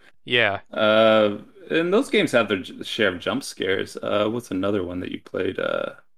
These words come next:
Speaker 2: what was it? The, uh, underwater, uh, the,
Speaker 1: Oh,
Speaker 2: what was it?
Speaker 1: Soma.
Speaker 2: Soma, Soma, right, right. Soma's full of those, uh, little jumps.
Speaker 1: Soma had, uh,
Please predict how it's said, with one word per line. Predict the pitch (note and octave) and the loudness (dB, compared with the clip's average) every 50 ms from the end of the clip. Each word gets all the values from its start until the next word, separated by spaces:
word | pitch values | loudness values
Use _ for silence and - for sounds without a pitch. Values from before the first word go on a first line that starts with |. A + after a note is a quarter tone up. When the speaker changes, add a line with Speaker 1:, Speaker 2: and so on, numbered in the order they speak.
| _ _ _ _ _ _ | _ _ _ _ _ _
Speaker 2:
what | - A2+ - - | -8 -8 -6 -6
was | - - - - | -6 -8 -8 -12
it? | - - _ _ _ _ _ _ _ _ _ _ _ _ | -14 -14 _ _ _ _ _ _ _ _ _ _ _ _
The, | A#2 G#2 G2+ G2+ G2+ | 4 4 6 6 6
uh, | G#2 G2+ G2 G2+ - - | 6 6 4 4 4 4
underwater, | A#2+ B2+ C3 B2+ A#2 A2+ B2 B2 B2 A#2+ A2 G#2 G#2 G2+ G2 G2 F#2+ - - _ _ _ _ _ _ _ _ _ - | 4 4 4 6 6 6 6 6 6 4 4 4 4 4 2 0 0 -4 -10 _ _ _ _ _ _ _ _ _ -8
uh, | C3 C3+ C3 - - - - | -6 -4 -4 -4 -6 -8 -6
the, | B2 B2 A#2+ A#2 A2+ G#2+ G#2+ | -2 0 2 2 2 0 0
Speaker 1:
Oh, | D3 C#3 B2+ | -2 -2 -4
Speaker 2:
what | C3+ | -6
was | D#3+ D#3+ C3+ A#2+ | -6 -6 -6 -6
it? | - - | -8 -6
Speaker 1:
Soma. | - C3+ C#3 D3 C3 G#2+ G2 F#2+ - - - - - _ - | -4 -2 -2 -2 -4 -4 -6 -8 -12 -16 -20 -20 -20 _ -8
Speaker 2:
Soma, | - - A#3 B3 B3+ D#3+ G2+ - | 0 2 6 6 6 6 6 2
Soma, | - - A3 A3+ D#3 B2 A2 | 0 2 4 6 6 6 6
right, | A2 C#3 G3 A3+ F3 G#2 - | 6 4 4 4 4 2 2
right. | - E3+ F#3+ B2+ - | 2 2 2 2 0
Soma's | - A#3 D4 C#4 F3+ - | 0 2 2 2 2 0
full | - G#3+ B3+ D4 G#3 | -4 -2 2 4 4
of | A#2+ G#2+ | 6 6
those, | A2 A2 G#2+ G#2 - - - _ | 6 4 4 0 -6 -14 -16 _
uh, | A#2+ A#2+ A#2+ A#2 A#2 | -8 -6 -4 -4 -4
little | A#2+ G#2+ G#2+ G2+ | -4 -2 -4 -4
jumps. | F2+ - - A2 A2+ - - - - - - - _ _ _ _ _ _ _ _ _ | -2 0 -2 -2 -2 -2 -8 -12 -14 -16 -18 -20 _ _ _ _ _ _ _ _ _
Speaker 1:
Soma | - - - F3 F#3+ G#3+ A3+ G#3 F#3 | -10 -4 -2 -2 0 2 0 0 0
had, | F3 E3+ D#3 D3 C3+ C3+ | 2 2 2 2 2 4
uh, | A#2+ A#2 A2 G#2+ G#2 | 4 4 4 2 -2